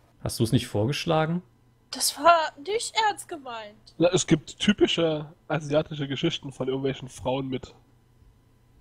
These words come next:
Speaker 3: Mund bis zum Wangen hochgeschnitten und so mit dem Grinsen, bla.
Speaker 1: Kuchikase Onna?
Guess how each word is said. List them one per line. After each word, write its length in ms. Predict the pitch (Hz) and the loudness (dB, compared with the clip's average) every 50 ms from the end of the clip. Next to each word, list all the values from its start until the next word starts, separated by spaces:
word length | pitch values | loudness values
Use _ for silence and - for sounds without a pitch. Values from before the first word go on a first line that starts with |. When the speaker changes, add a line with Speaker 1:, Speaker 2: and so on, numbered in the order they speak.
| - | -8
Speaker 3:
Mund 460 | - 143 143 147 160 147 - - - - - | 2 4 4 4 4 2 -4 -10 -12 -12 -6
bis 260 | 156 143 143 - - | -4 -4 -4 -4 -4
zum 500 | - - 131 127 127 123 120 120 120 139 - _ _ _ _ _ _ - | -2 0 0 0 0 -2 -2 -4 -6 -10 -12 _ _ _ _ _ _ 0
Wangen 300 | 139 131 135 135 131 127 | 2 2 2 0 -2 -6
hochgeschnitten 760 | - - - 147 139 - - 156 123 - 151 143 - - 127 | -8 -4 0 0 0 0 0 -2 -2 -2 -2 -4 -4 -6 -8
und 120 | 120 120 120 | -10 -8 -6
so 120 | 120 117 | -6 -6
mit 160 | 123 120 - | -6 -8 -8
dem 140 | - 123 123 | -10 -8 -6
Grinsen, 360 | 120 127 123 127 - - - - _ | -4 -4 -4 -4 -6 -12 -20 -12 _
bla. 180 | - 117 123 | 0 0 2
Speaker 1:
Kuchikase 640 | 131 147 151 - 151 131 - 147 147 139 - 147 139 | 4 4 4 4 2 2 6 6 6 6 6 6 6
Onna? 380 | 131 139 135 165 170 196 208 | 8 8 8 8 6 2 0